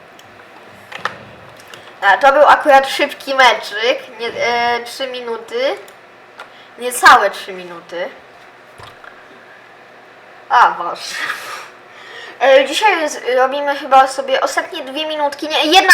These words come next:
arenka. Po, powiedzmy, e, że jedna arenka i koniec odcinka. Bo takiego długie-, długiego odcinka to wiem, że się źle ogląda i pu-, i się nie chce, ogląda się do połowy, a później wiecie. Więc tak z dziesięć minut odcinka myślę, że wystarczy.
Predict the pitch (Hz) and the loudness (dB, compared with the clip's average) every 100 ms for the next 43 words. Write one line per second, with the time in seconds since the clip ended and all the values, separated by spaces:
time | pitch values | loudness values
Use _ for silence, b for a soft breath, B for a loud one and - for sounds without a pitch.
0 | 311 285 202 - 185 - - 269 - 330 | 8 6 4 -4 -14 -16 -4 0 2 2
1 | 339 330 311 B B B 277 285 285 294 | 0 -4 -10 B B B 8 8 8 4
2 | 285 285 285 277 - 262 262 254 226 220 | 6 4 2 2 2 2 0 -6 -6 -8
3 | 214 208 - 180 247 254 311 311 311 330 | -10 -14 -16 -16 -8 2 4 4 0 -2
4 | 320 311 277 285 294 285 262 285 294 311 | -4 -4 -6 -4 -2 0 -2 -4 -2 0
5 | 294 269 277 311 285 294 285 294 269 - | 4 4 2 -6 -6 -4 -2 -4 -6 -6
6 | 269 247 247 277 247 254 254 262 254 240 | -6 -6 -2 0 2 0 -2 -4 -6 -10
7 | - B B B 254 311 302 294 277 240 | -14 B B B -10 -6 0 2 2 -2
8 | 240 269 277 277 269 302 277 262 247 233 | 0 0 0 -2 -6 2 4 6 4 0
9 | 214 226 214 214 202 190 - - - 285 | -4 -6 -16 -14 -10 -10 -12 -18 -12 -12
10 | 294 277 269 240 302 285 269 277 269 269 | -4 -4 -4 -8 -10 -10 -12 -12 -12 -14
11 | - - 254 - 220 - 220 208 - 247 | -18 -16 -10 -10 -10 -16 -14 -16 -2 0
12 | 254 302 | 0 -2